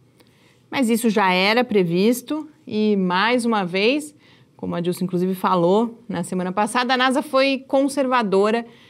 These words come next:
na estimativa de tempo de duração da missão, que já devia ter acabado há dois anos, em dois mil e dezesseis, e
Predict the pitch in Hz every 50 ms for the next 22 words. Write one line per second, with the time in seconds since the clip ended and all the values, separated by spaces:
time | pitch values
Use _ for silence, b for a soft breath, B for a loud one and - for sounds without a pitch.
0 | B B B B 196 196 196 196 202 214 220 220 214 208 214 - - 220 208 196
1 | 190 190 185 - - 202 202 208 196 190 196 190 185 175 196 190 190 190 190 226
2 | 226 247 269 277 285 277 269 247 208 226 208 214 226 208 208 214 214 - - 185
3 | 185 196 208 214 208 214 - _ _ - 190 175 170 175 180 185 185 - 214 208
4 | 226 262 311 302 B B B B B B B B B _ - 170 180 170 180 180
5 | 175 180 175 185 180 185 185 175 170 175 175 170 175 170 156 170 165 165 160 160
6 | 151 175 190 202 202 196 165 170 180 202 233 247 247 240 240 240 208 196 202 202
7 | 202 214 208 208 - - - 185 175 180 185 190 190 196 190 165 170 185 190 196
8 | 196 - 208 214 240 269 302 294 269 254 262 269 285 294 277